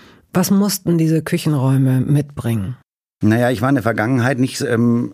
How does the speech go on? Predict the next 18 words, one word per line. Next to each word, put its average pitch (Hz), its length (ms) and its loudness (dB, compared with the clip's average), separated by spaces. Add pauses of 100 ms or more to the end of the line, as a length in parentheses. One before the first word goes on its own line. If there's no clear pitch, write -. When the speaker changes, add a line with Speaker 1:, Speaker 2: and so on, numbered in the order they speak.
(160)
Speaker 2:
so 107 300 0
solvent, 104 460 0
dass 98 100 -2
ich 95 80 -4
da 98 140 -2
viel, 101 380 -2
ähm, 95 420 0
ähm, 85 480 0
Mitsprache, 82 500 -4
gla-, 85 180 -2
äh, 82 100 -2
Recht, 80 300 -6
glaub 78 160 -2
ich, - 120 -8
gehabt - 280 -6
hab, 92 180 -8
was 82 200 -4
die, 82 260 -4